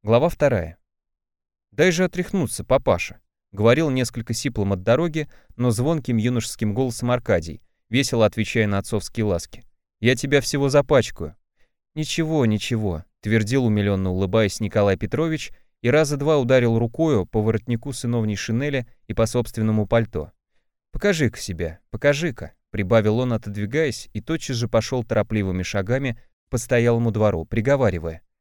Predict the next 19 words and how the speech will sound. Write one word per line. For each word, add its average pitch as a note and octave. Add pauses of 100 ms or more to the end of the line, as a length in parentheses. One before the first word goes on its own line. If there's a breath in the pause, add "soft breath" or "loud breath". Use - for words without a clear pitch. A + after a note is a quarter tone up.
(420)
«Вот E3
сюда, D#3
сюда, G2+
да -
лошадей D3+
поскорее». F2+ (680)
Николай D#3
Петрович F3+
казался C#3+
гораздо C3
встревоженнее C#3
своего C3+
сына. E2+ (100)
Он A#2+
словно C3
потерял C3+
немного, G2+
словно A2+
робел. F#2